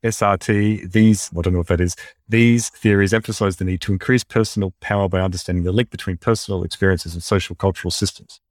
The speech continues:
Now, look, that's a bit unfair because it's just an isolated quote taken out of a technical academic paper, but that gives you a sense of the kind of language that you're talking about.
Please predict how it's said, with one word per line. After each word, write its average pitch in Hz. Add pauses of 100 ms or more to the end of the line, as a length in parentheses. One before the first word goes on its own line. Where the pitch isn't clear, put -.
(100)
Now, 123
look, 107 (300)
that's 117
a -
bit 107
unfair 127
because 92
it's 82
just -
an 92
isolated 87
quote 113 (640)
taken 95
out 87
of 87
a 87 (160)
technical 90
academic 85
paper, 107
but 95 (340)
that 113
gives 113
you 104
a 98
sense 104
of 95
the 87
kind 101
of 90
language 87
that 87
you're 85
talking 95
about. 87